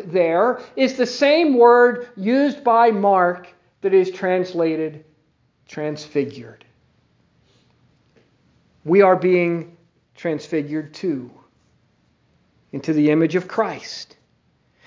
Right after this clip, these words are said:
that his glory might shine through us. The love, the forgiveness, the serving.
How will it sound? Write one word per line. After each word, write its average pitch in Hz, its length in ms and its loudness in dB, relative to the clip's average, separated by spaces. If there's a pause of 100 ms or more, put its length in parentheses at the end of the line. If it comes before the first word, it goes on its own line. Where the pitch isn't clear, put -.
that 202 160 4
his 254 300 6
glory 240 680 6
might 208 280 -4
shine 247 580 -4
through 262 460 -2
us. - 640 -8 (760)
The 220 120 6
love, 226 760 4
the 220 80 -2
forgiveness, 220 880 0 (200)
the 202 100 -8
serving. 196 800 -6